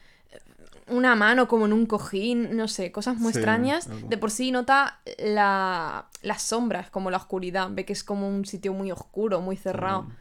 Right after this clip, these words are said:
Speaker 1: Entonces no le parece nada el Callejón Diagon, tú verás. <laughs>
Speaker 2: Claro.
Speaker 1: Desastre.
Speaker 2: Y de repente oye como algo y se mete directamente,
Speaker 1: Ujú.
Speaker 2: eh, es que se mete en un armario,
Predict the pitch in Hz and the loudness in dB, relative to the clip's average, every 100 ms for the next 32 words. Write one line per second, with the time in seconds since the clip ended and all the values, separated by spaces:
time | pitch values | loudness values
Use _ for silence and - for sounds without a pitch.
0 | - - - - 190 190 190 185 190 190 | -20 -20 -16 -8 -4 0 2 0 0 0
1 | 185 196 196 190 214 202 147 185 175 165 | 2 2 2 0 0 0 0 -2 -4 -2
2 | 202 - - 339 - 381 110 104 - _ | -2 -2 -2 -2 0 -4 -2 -6 -10 _
3 | _ - - - - 320 330 320 - 302 | _ -20 -20 -14 -8 -6 -6 -8 -14 -16
4 | - _ - - - 147 135 139 135 143 | -18 _ -20 -18 -4 0 4 6 6 4
5 | 160 135 120 - - 165 165 117 107 - | 2 0 -2 -2 4 6 8 4 -2 -8
6 | - 127 131 127 123 120 - 147 175 175 | -2 0 2 2 2 0 4 6 6 6
7 | 196 - 170 147 143 147 151 139 143 143 | 2 2 4 4 4 2 2 2 0 0
8 | 156 160 160 - _ _ - 302 285 339 | 0 -2 -4 -8 _ _ -8 -6 -6 -8
9 | - _ _ _ _ _ 123 135 127 120 | -12 _ _ _ _ _ 0 2 4 2
10 | 117 113 95 _ _ _ _ - - - | 2 0 -4 _ _ _ _ -16 -14 -14
11 | - 139 190 - 143 170 170 - 127 151 | -8 0 2 4 4 4 2 0 2 6
12 | 190 160 139 190 120 117 | 8 8 8 6 4 -2